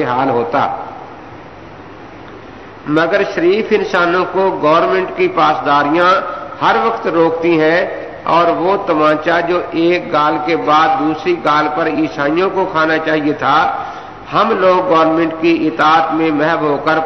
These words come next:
پادریوں اور ان کے اکھاط سے اکسائے، اکسائے ہوئے آریوں سے کھا رہے ہیں۔ یہ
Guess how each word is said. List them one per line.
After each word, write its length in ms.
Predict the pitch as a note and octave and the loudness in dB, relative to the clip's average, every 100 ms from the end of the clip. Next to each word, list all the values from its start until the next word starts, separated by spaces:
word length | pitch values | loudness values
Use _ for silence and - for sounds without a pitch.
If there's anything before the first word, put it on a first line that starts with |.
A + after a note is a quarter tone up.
| D3 | 0
پادریوں 640 | C#3+ C#3+ D#3 E3 F#3 G3 G3 - - - | 2 2 2 2 4 2 -2 -8 -12 -6
اور 280 | D#3 E3+ F3 E3+ | 2 4 4 2
ان 260 | F3+ F#3 G3 | 0 0 0
کے 180 | G3 G3 F#3+ - | 2 2 0 -2
اکھاط 720 | E3 D#3+ - C#3 D3 F3 - F3 | -6 -6 -6 -2 2 2 0 -2
سے 100 | F#3 | -2
اکسائے، 520 | - D#3+ - D#3+ - | 0 -4 0 0 2
اکسائے 480 | E3+ D#3+ - E3 G#3 | -2 -4 -2 0 2
ہوئے 260 | F#3 F#3 | 2 2
آریوں 420 | D#3+ D3 D3+ D#3 D#3 | 2 2 2 0 0
سے 240 | D#3+ E3+ G3 - - - - | 2 0 0 -6 -12 -16 -16
کھا 260 | - C#3+ E3+ | -4 2 2
رہے 240 | F3 E3 | 4 2
ہیں۔ 280 | D3+ D3+ E3 - - - - - | 2 2 0 -2 -10 -12 -14 -2
یہ 220 | D3+ | 2